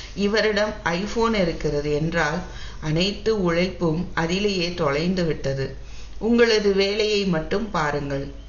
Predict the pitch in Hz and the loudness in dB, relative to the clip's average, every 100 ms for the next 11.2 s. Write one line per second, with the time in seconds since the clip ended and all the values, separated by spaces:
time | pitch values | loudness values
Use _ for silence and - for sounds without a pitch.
0 | - - - - 185 185 220 220 190 190 | -14 -12 -10 -6 0 0 4 2 4 2
1 | 202 214 - - 147 160 175 180 175 143 | 2 0 -2 -2 0 2 2 2 2 0
2 | 135 139 131 - - - - 175 165 165 | -2 -4 -4 -6 -8 -10 2 4 4 2
3 | 180 - 175 196 - 208 170 160 151 147 | -2 -2 0 0 2 2 4 2 0 -2
4 | 156 175 175 165 147 143 151 240 - - | 0 0 0 -2 -4 -2 -2 -2 -6 -12
5 | - - 165 175 208 233 240 - 156 170 | -10 -8 -2 2 4 4 4 2 2 2
6 | 170 151 147 165 - - 165 202 247 196 | 2 0 0 -2 -4 -4 -2 0 0 2
7 | 170 170 170 160 156 180 190 - 143 156 | 2 2 2 0 2 0 -2 -4 -2 0
8 | 180 185 170 151 151 - 196 180 175 180 | 0 2 0 0 -2 -2 2 2 2 -2
9 | - - - - 180 180 180 147 151 175 | -10 -14 -12 -2 2 2 0 0 2 2
10 | 208 175 156 185 - 147 143 147 143 139 | 2 2 0 -2 -2 -2 -2 -2 -4 -2
11 | 139 123 | -2 -4